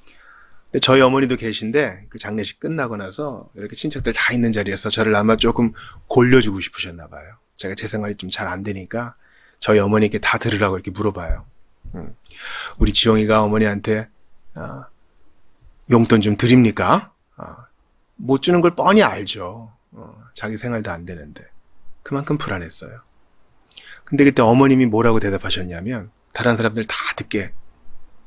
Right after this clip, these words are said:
"그럼요. 매달 주죠."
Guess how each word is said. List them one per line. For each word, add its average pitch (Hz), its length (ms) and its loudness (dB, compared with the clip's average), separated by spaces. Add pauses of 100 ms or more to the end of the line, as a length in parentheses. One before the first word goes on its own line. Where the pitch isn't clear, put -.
(1160)
"그럼요. 113 480 2 (600)
매달 113 360 0
주죠." 113 400 -4